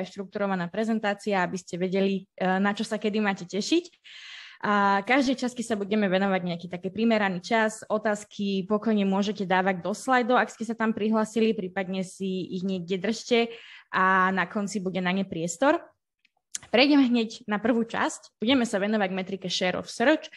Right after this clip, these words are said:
a, ktorá na základe viacerých štúdií dokáže pomerne spoľahlivo predikovať, a, podiel na trhu.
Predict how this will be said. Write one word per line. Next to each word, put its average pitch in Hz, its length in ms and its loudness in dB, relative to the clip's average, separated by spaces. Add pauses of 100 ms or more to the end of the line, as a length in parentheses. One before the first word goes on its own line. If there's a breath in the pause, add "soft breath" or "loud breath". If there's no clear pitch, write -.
(360 loud breath)
a, 190 380 4
ktorá 214 560 2
na 208 160 -2
základe 208 400 -4
viacerých 220 480 0
štúdií 196 320 0
dokáže 196 400 0
pomerne 202 400 -2
spoľahlivo 196 560 -2
predikovať, 185 880 -2
a, 170 320 0
podiel 214 400 2
na 170 100 -2
trhu. 220 380 0